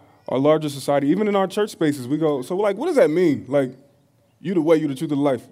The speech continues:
Like, the way among many?" Is my truth my truth? Your truth is your truth? You live out your truth?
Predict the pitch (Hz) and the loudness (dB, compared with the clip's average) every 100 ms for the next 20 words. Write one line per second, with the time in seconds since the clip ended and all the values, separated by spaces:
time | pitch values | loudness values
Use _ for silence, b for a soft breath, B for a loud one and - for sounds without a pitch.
0 | - 131 120 156 170 160 139 123 214 285 | -6 -4 0 2 2 0 0 2 2 0
1 | 311 - _ _ _ _ _ _ _ _ | -2 -6 _ _ _ _ _ _ _ _
2 | _ _ _ _ _ _ _ _ 131 131 | _ _ _ _ _ _ _ _ -4 0
3 | 165 180 208 202 170 226 254 285 311 156 | 0 0 -4 -2 0 0 0 -2 0 0
4 | 180 190 220 190 165 226 226 269 277 151 | -2 -2 -6 -6 -4 -2 -2 -6 -4 -2
5 | 160 175 180 202 247 277 285 | 0 2 2 2 0 0 -2